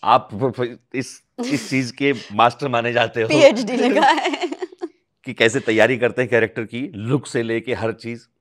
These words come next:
Speaker 1: But he was so genuine and sweet and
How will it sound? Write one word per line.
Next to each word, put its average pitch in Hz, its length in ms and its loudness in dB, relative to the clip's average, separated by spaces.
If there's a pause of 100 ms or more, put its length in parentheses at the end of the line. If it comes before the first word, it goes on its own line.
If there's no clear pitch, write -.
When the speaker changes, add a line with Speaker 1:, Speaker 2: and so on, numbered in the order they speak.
(680)
Speaker 1:
But 220 180 -4
he 262 360 -8 (200)
was - 420 -14
so 226 200 -8 (360)
genuine - 260 -18
and 175 260 -18
sweet 175 500 -16
and 131 140 -14